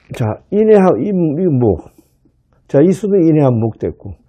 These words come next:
이것도 인묘진 목이고, 다 밑에가 목으로 돼 있어. 싹. 그래서 목이 들어오면 귀신이야, 목이.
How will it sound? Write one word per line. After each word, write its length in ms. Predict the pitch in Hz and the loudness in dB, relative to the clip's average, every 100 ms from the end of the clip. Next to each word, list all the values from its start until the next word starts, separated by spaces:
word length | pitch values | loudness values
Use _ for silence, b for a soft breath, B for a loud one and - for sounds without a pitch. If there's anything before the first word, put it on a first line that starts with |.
| _ - | _ -4
이것도 240 | 170 185 | -2 0
인묘진 440 | 165 143 123 110 101 | 2 2 0 -2 -4
목이고, 340 | 87 87 87 - b - | -6 -10 -14 -18 b -6
다 160 | 180 | -2
밑에가 260 | 175 - 180 | 0 0 0
목으로 300 | 135 180 170 | 0 -2 -2
돼 100 | 98 | -4
있어. 240 | 78 _ _ | -6 _ _
싹. 280 | _ 95 80 _ b b b b | _ -14 -14 _ b b b b
그래서 200 | 214 185 | 2 4
목이 320 | 143 147 196 220 | 4 2 2 0
들어오면 360 | 214 214 180 | 2 2 0
귀신이야, 340 | 123 110 117 90 | -4 -6 -6 -4
목이. 400 | 107 117 101 | -4 -4 -6